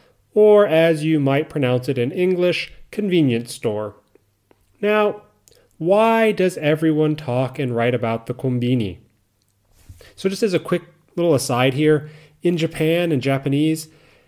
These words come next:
people love shortening everything down to four sounds. So convenience store becomes konbini. Now that really, in Japanese, that's four sounds. Konbini, konbini.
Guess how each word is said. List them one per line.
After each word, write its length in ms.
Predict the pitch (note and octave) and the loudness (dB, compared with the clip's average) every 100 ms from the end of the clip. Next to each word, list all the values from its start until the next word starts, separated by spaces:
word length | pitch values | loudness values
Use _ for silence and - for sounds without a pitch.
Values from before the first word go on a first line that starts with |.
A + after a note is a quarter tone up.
| _ _ | _ _
people 360 | - G3+ G#3 G#3 | -6 -2 2 2
love 560 | F#3 C#3 C#3 D3+ D#3+ D3+ | 2 0 2 4 2 0
shortening 680 | - - D#3+ E3+ E3+ C#3 | -4 0 2 2 0 0
everything 400 | C3+ C3 C3 C3+ | 0 -2 -2 -2
down 260 | A#2+ A#2+ A#2+ | 0 0 0
to 80 | A#2+ | -4
four 480 | - C3 C3 C3 B2+ | -6 -2 0 0 0
sounds. 880 | - - A#2 A2+ G2+ G2+ B2+ - - _ _ | -4 -6 -4 -4 -6 -8 -12 -18 -20 _ _
So 280 | - C3 B2+ | -6 -2 -2
convenience 880 | B2+ C#3+ C#3+ C#3 D#3 E3 D#3+ D#3 - | -2 -2 0 0 0 0 0 -2 -6
store 540 | - D#3+ B2+ A2 B2 - _ - | -6 0 0 0 -2 -8 _ -10
becomes 380 | C3+ C3 B2+ B2 | -6 -2 -2 -4
konbini. 800 | - C#3 C#3 C3+ C#3+ A#2+ G#2+ - - - _ | -2 0 0 0 -2 -2 -6 -12 -20 -20 _
Now 60 | C3 | -2
that 180 | C#3+ D#3+ | 0 2
really, 400 | D3+ D3 D3 D3 | 0 2 0 0
in 80 | |
Japanese, 440 | C3+ D#3+ D3+ D3 C3 | 2 2 4 2 2
that's 160 | C3 | -2
four 260 | - B2+ A#2+ | -2 -2 -2
sounds. 320 | - A2+ G2+ | -4 -8 -8
Konbini, 1700 | - - C#3 C#3 D3+ - E3 E3 D#3 - D3+ C#3+ D3 C#3+ D3 B2 - - _ - | -12 -4 -2 -2 -4 -6 -4 -4 -8 -8 -4 -4 -6 -2 0 0 -6 -20 _ -6
konbini. 720 | C3+ C#3 C#3 C3+ C#3+ A2 | 0 2 2 2 0 -2